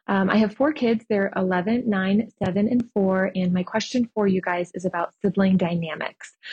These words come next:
My oldest is my daughter, um, and she and my seven-year-old, who's my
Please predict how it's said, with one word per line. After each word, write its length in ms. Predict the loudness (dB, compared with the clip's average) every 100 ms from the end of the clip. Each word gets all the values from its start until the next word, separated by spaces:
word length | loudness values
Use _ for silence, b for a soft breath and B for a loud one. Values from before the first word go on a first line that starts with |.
| B B 0
My 120 | 2
oldest 420 | 2 2 0 -2
is 240 | -2 -2 -2
my 120 | 0
daughter, 600 | 0 0 0 0 -2 -4
um, 440 | -4 -4 -4 -6 -10 _ -6
and 180 | -4 -4
she 400 | -2 2 2 2
and 160 | 2
my 160 | 2 2
seven-year-old, 760 | 0 0 2 2 0 0 0
who's 140 | -2 -2
my 160 | -4